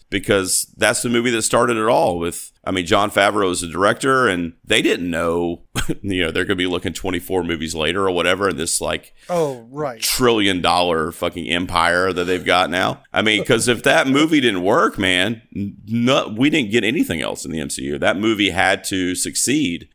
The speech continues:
Speaker 1: and I think without R D J, an argument can be made that it, perhaps it would not have,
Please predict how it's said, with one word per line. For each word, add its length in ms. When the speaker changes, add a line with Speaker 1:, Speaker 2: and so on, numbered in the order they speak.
Speaker 1:
and 140
I 100
think 360
without 500
R 180
D 220
J, 320
an 80
argument 520
can 100
be 100
made 280
that 100
it, 140
perhaps 400
it 80
would 140
not 220
have, 120